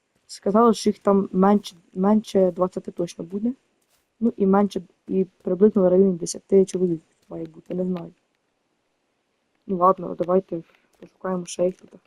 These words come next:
Друзяки, йдемо самосвязі. Я вам донайшов, походу, цих противників. Раз,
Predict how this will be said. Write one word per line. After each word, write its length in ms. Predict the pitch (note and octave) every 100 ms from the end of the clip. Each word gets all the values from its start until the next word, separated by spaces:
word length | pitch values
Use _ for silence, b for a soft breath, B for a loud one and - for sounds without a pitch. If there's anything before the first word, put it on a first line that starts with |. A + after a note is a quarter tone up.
| -
Друзяки, 360 | F#3 G3+ - F3+
йдемо 220 | G3+ G3
самосвязі. 640 | G3+ F#3+ - G#3+ A3 G3+ - _ _ _ _
Я 100 | F#3+
вам 100 | F#3
донайшов, 380 | F#3 F#3 - -
походу, 280 | - F3+ F3+
цих 140 | -
противників. 760 | - - G3 G#3+ G3 - G3 - _ -
Раз, 480 | G3 F#3+ G#3 -